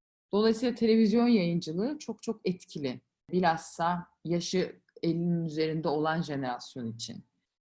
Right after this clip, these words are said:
mavi yakalılar için, daha küçük kentlerde yaşayanlar için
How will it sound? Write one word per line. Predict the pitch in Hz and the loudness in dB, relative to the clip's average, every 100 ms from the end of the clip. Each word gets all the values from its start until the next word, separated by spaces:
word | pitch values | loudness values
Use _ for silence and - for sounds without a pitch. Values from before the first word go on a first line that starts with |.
| - | 0
mavi | 170 175 175 | 4 6 6
yakalılar | 190 160 - 139 131 120 | 4 2 0 -4 -4 -6
için, | 117 - - - - _ - | -8 -12 -14 -14 -20 _ 0
daha | 175 196 | 0 0
küçük | - - - | -4 -16 -2
kentlerde | 175 160 170 151 151 156 | 0 0 0 0 0 -2
yaşayanlar | 131 - 131 120 123 120 | -4 -6 -10 -8 -8 -12
için | - - 311 | -10 -8 -8